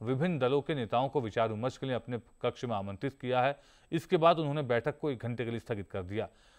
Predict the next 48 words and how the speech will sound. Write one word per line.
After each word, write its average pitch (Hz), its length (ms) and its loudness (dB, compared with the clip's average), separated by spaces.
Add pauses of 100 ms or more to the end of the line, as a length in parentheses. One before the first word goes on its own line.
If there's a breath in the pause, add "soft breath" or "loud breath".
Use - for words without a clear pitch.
(240 soft breath)
इससे 165 200 4
पहले 190 260 6
कांग्रेस 160 380 4
के 180 180 0
जयराम 131 420 6
रमेश 120 340 0
ने 110 60 -4
कहा 127 200 0
कि 143 100 -6
उन्होंने 139 220 -2
तेईस 156 420 -2
जुलाई 131 300 4
को 160 200 -2
तीनों 147 300 -4
कृषि 139 240 -8
कानूनों 120 360 -4
पर 131 100 -2
चर्चा 113 340 -2
के 135 120 -2
लिए 127 220 -4 (340 soft breath)
ध्यानाकर्षण 120 640 -2
प्रस्ताव 120 400 0
का 120 120 -2
नोटिस 104 320 -4
दिया 117 220 0
था, 127 160 0
लेकिन 127 280 -4
उनका 120 280 -6
नाम 113 300 2 (360 soft breath)
आज 123 240 6
की 175 80 -6
कार्यसूची 117 540 0
में 139 120 -2
सूचीबद्ध 117 540 -2 (380 soft breath)
देश 147 300 0
में 180 100 0
कृषि 160 300 -2
से 165 100 -4
संबंधित 135 400 -2
समस्याओं 123 540 -2 (360 soft breath)
और 127 80 -4
उनके 131 220 -2
समाधान 113 520 0
पर - 160 -2
अल्पकालिक 120 540 -2
चर्चा 117 360 -2
के 117 160 -4
लिए 113 320 -2